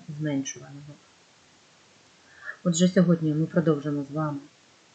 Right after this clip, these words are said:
вчитися читати і записувати числа першої сотні,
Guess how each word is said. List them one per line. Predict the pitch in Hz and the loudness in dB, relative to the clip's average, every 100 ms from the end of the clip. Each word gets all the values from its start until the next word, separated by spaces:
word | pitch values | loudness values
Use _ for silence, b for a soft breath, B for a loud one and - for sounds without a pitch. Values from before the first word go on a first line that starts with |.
| _ _ _ _ _ b b _ - | _ _ _ _ _ b b _ -8
вчитися | - 180 170 151 | -2 -2 -2 -8
читати | - - 165 147 147 | -6 -2 -2 0 -2
і | |
записувати | 147 160 170 165 - 151 | -2 0 -2 -2 -6 -6
числа | 143 - - - | -6 -10 -12 -4
першої | - 196 - 139 - | 0 0 -4 -10 0
сотні, | 233 339 | 0 0